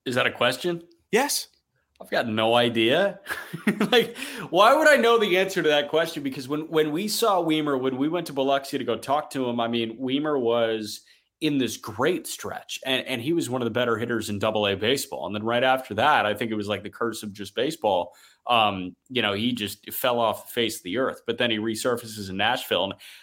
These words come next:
Speaker 1: I can see him, like, I'm not saying he's got that Zack Greinke approach,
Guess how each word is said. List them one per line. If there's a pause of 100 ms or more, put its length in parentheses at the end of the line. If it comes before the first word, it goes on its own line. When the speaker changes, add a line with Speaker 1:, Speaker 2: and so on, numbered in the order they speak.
(140)
Speaker 1:
I
can
see
him,
like, (500)
I'm
not
saying
he's
got
that
Zack
Greinke
approach,